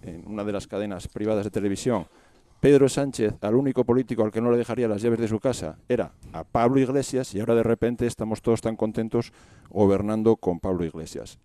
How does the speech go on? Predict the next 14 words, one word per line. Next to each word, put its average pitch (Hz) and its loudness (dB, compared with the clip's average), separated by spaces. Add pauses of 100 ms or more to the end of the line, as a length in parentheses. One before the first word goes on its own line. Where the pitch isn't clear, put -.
Esa 165 0
fue 156 2
la 131 0
gran 135 -4
estrategia 123 -6
del 117 -4
Partido 110 -2
Socialista, 113 -6 (380)
no 127 2
pactar 131 -4
nunca 147 -4 (340)
con 101 0
Unidas 117 0
Podemos 76 -2